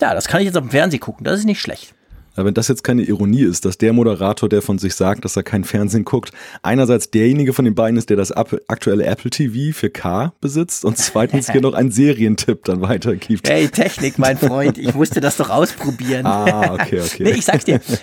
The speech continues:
Speaker 1: ich hab, ich hab schon, schon lange so einen Samsung vier K Fernseher, den hab ich mal in so einer, es war nicht Black Friday, es war irgendwie vor der E M, glaub ich, gab's so wirklich tolle Angebote, dachte, ja komm, jetzt rüstest du mal auf. Ich meine, die PlayStation sieht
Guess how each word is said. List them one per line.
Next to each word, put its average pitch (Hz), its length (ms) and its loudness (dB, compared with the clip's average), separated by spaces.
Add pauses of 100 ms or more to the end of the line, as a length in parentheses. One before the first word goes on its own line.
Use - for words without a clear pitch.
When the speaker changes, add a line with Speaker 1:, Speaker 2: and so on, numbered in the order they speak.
(120)
Speaker 1:
ich - 120 -2
hab, - 160 0
ich 160 120 -4
hab - 280 -2
schon, 151 360 2
schon 151 200 0
lange 208 280 0
so 147 120 -2
einen 135 100 -2
Samsung 156 460 0
vier 147 240 0
K 160 220 -2
Fernseher, 127 640 0 (380)
den 147 100 4
hab 147 100 2
ich 147 100 0
mal 139 180 2
in 135 200 0
so 123 80 2
einer, 123 320 0 (160)
es - 140 -10
war 127 100 0
nicht 135 160 -4
Black 127 200 -4
Friday, 135 360 2
es 117 100 -2
war 135 100 2
irgendwie 131 180 -2
vor 143 220 2
der 131 180 0
E 131 140 0
M, 156 240 2
glaub 131 280 2
ich, 120 100 -6
gab's 123 220 0
so 131 80 0
wirklich 147 260 0
tolle 156 240 2
Angebote, 131 480 0
dachte, - 160 -8
ja 110 60 -6
komm, - 220 -10 (280)
jetzt 120 200 0
rüstest - 360 -4
du 143 60 4
mal 120 160 2
auf. 151 320 2 (480)
Ich 143 100 -2
meine, 139 120 4
die 139 80 2
PlayStation 151 540 2
sieht 127 360 -4